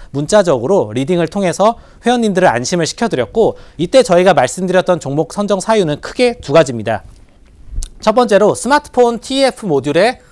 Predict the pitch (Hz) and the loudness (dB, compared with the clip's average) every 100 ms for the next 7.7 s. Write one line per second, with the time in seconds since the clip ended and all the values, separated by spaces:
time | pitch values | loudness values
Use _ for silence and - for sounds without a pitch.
0 | _ - 262 247 - 262 226 202 120 - | _ -4 0 0 0 -2 0 -2 -2 -4
1 | 139 - 117 117 - - - - - 247 | -4 -2 -2 -2 -6 -20 -20 -10 0 2
2 | 262 233 247 233 - 147 170 175 - 220 | 2 2 4 4 2 4 4 4 4 4
3 | 202 160 143 214 151 139 135 139 185 240 | 4 2 4 4 2 0 -2 2 2 2
4 | 226 196 214 202 175 - - 151 196 220 | -2 2 4 4 -2 -12 -4 2 2 2
5 | 208 202 - 135 147 147 - - 214 165 | 4 2 4 2 2 0 0 -2 2 2
6 | 139 113 120 131 131 123 - - - 143 | 0 -2 0 0 -2 -10 -18 -12 -2 0
7 | 123 147 185 135 117 190 | 2 2 2 0 0 0